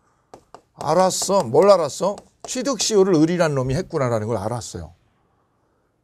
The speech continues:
근데 뭐라는 거야, 소장이? 땅을 넘기라는 거죠, 등기를. 그럼 얘가 원리 원칙대로라면 얘가 어떻게 이 땅을 해요? 분할해가지고, 분할해가지고 얘한테 넘겨주면 되는 거예요. 오케이요? 그러면 깔끔하게 되는 거, 정리가 되는 거죠.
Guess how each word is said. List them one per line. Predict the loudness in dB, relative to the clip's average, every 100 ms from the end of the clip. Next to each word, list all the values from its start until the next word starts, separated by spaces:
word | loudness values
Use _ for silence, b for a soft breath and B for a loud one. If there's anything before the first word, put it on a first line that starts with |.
| _ -6
근데 | 0 2
뭐라는 | 4 2 2
거야, | 2
소장이? | 2 0 -2 -2 0
땅을 | 2 4 4
넘기라는 | 2 2 2 2
거죠, | -2 -2
등기를. | -4 -8 -8 -10 -14 _ _ _ _ _ _ _ _ _ _ _ _ _ _ _ _ _ _
그럼 | -6 -2
얘가 | 0 0 -6 _
원리 | -4 0 2
원칙대로라면 | 2 0 -2 -4 -2 -2 -4 -4
얘가 | -2 -2
어떻게 | -4 -8
이 | -4
땅을 | -4 -4
해요? | -8
분할해가지고, | 0 2 4 2 0 -4
분할해가지고 | 0 4 6 4 2 2
얘한테 | 0 2
넘겨주면 | 0 0 0 -2 -6
되는 | -6 -6
거예요. | -6 -8 -12 _ _ _ _ _ _ _ _ _ _ _ _ _ _ _ _ _ _ _ _ _ -16
오케이요? | -10 -8 -8 -10
그러면 | -6 -4 0
깔끔하게 | 0 2 0 0
되는 | -2 -4
거, | -4
정리가 | -4 -2 -2 -2
되는 | -4 -8
거죠. | -8 -10